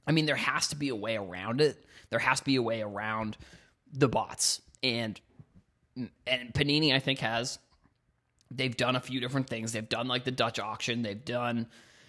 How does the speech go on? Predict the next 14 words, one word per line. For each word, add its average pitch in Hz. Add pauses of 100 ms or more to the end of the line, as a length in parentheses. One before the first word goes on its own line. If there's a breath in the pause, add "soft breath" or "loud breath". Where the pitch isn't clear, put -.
(760 loud breath)
the 123
selling 120
directly 120
from 120
the 120
store 113 (880 soft breath)
or 160
s-, -
directly 135
from 123
their 120
website. 113
You've 135
seen 143